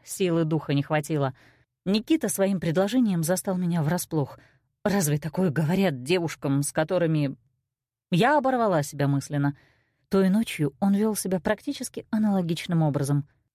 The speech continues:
Разница в том, что я согласилась по собственной глупости. Эмоции бушевали, хотелось отомстить. Да и сам Никита был очень красивым.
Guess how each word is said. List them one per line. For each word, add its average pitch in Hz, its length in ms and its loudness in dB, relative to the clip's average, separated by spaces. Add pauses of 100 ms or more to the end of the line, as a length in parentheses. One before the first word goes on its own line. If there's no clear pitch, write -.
Разница 185 600 0
в - 60 -20
том, 226 180 -2
что - 180 -8
я 190 160 0
согласилась 190 760 -4
по - 140 -6
собственной 254 540 0
глупости. 226 580 -6 (420)
Эмоции 196 540 0
бушевали, 151 680 -2
хотелось 170 520 -2
отомстить. 160 600 -4 (540)
Да 180 120 0
и 214 140 0
сам 202 420 0
Никита 165 380 -2
был 147 220 2
очень 156 280 0
красивым. 160 680 0